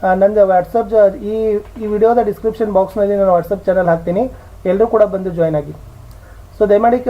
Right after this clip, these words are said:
ನಿಮ್ಮ ಕ್ವೈರಿಗಳನ್ನಿದ್ರೆ ಹೇಳಿ, ನಾನು ಲೈವ್ ಕ್ಲಾಸನ್ನು ಮುಗಿಸ್ಬೇಕು, ನಂದು ಇನ್ನೂ ಕೆಲಸ ಇದೆ. So ನಾನು ನೋಡ್ತೀನಿ, ಮತ್ತೆ ನಾಳೆ ಜಾಯಿನ್ ಆಗ್ತೀನಿ, ನಾ ಲೈವ್ ಕ್ಲಾಸಲ್ಲಿ ಹೇಳ್ತೀನಿ. ನಾಳೆ ಎಲ್ರಿಗೂ ಕೂಡ ಇಂಗ್ಲೀಷಲ್ಲಿ ಜಾಯಿನ್ ಆಗಿ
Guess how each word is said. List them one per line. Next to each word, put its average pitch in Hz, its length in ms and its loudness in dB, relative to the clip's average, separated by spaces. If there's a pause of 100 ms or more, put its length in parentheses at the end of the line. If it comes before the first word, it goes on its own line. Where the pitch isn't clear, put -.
ನಿಮ್ಮ 214 260 0
ಕ್ವೈರಿಗಳನ್ನಿದ್ರೆ 208 720 0
ಹೇಳಿ, 196 260 0
ನಾನು 180 460 2
ಲೈವ್ 175 200 0
ಕ್ಲಾಸನ್ನು 180 400 0
ಮುಗಿಸ್ಬೇಕು, 170 540 -6
ನಂದು 175 220 -2
ಇನ್ನೂ 175 180 -4
ಕೆಲಸ 160 280 -4
ಇದೆ. 180 240 0 (520)
So 196 100 0
ನಾನು 185 180 0
ನೋಡ್ತೀನಿ, 190 440 0 (160)
ಮತ್ತೆ 185 200 0
ನಾಳೆ 202 500 2 (220)
ಜಾಯಿನ್ 180 220 2
ಆಗ್ತೀನಿ, 180 420 -6 (100)
ನಾ 185 200 0
ಲೈವ್ 170 260 0
ಕ್ಲಾಸಲ್ಲಿ 175 360 0
ಹೇಳ್ತೀನಿ. 175 380 -6 (2000)
ನಾಳೆ 190 260 4
ಎಲ್ರಿಗೂ 208 300 0
ಕೂಡ 220 160 0
ಇಂಗ್ಲೀಷಲ್ಲಿ 208 540 -2
ಜಾಯಿನ್ 190 300 2
ಆಗಿ 202 320 2